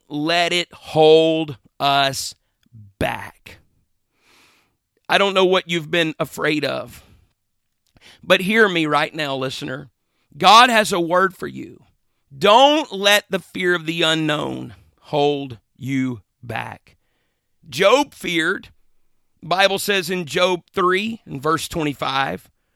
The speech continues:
"For the thing which I greatly feared is come upon me,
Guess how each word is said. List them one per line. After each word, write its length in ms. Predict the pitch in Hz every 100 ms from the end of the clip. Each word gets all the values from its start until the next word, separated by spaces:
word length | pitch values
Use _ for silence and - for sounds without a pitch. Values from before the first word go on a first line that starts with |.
| _
"For 380 | _ - 185 202
the 120 | 190
thing 580 | 202 - 220 233 254 254
which 260 | 214 196 -
I 240 | 175 185
greatly 720 | 165 147 165 208 233 - 214 214
feared 720 | - 185 170 147 139 143 -
is 220 | 147 -
come 260 | - 156 151
upon 480 | 143 151 127 123
me, 320 | 127 123 123